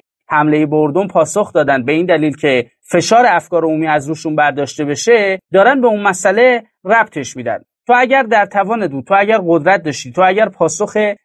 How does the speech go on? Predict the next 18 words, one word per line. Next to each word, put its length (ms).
دردناک 540
به 80
مسئلهٔ 600
حملهٔ 720
به 120
اردن 440
که 180
چهل 200
و 20
سه 200
تا 120
نظامی 360
تو 160
کشته 260
بود 160
انجام 400
داده 240
بودی، 580